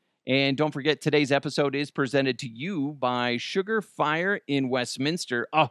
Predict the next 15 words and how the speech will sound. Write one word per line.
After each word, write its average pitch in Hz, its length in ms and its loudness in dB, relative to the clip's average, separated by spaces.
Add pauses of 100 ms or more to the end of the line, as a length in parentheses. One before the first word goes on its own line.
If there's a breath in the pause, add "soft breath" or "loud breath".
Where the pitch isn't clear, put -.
(180)
just 123 200 -8
amazing 110 440 0
barbecue. 117 540 -4 (340)
Also, 175 280 2
Superbook 180 580 0 (280)
Sports - 640 -6
Colorado, 143 760 0
and 143 120 -2
my 180 200 -2 (100)
favorite 123 380 2
hot 120 260 -6
sauce, 113 380 0 (340)
Burns 131 400 0
and 110 100 -2
McCoy. 117 540 0